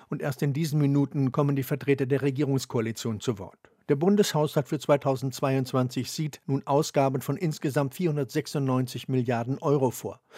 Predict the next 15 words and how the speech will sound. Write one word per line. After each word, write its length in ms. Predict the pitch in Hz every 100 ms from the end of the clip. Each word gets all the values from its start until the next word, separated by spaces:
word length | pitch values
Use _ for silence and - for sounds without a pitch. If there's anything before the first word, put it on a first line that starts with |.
| - - -
Das 120 | 156
sind 160 | 180 -
noch 140 | 156
fast 260 | - 160 -
zwölf 300 | 165 170 170
Milliarden 340 | 156 143 143
Euro 320 | 143 147 135
mehr 300 | 127 139 147
als 180 | 143 135
von 180 | - 135
Finanzminister 720 | 143 131 131 - 131 123 143
Christian 360 | 127 131 - 131
Lindner 520 | 123 123 - 120 123
ursprünglich 540 | 135 123 - 110 107
veranschlagt. 540 | - 170 143 123 -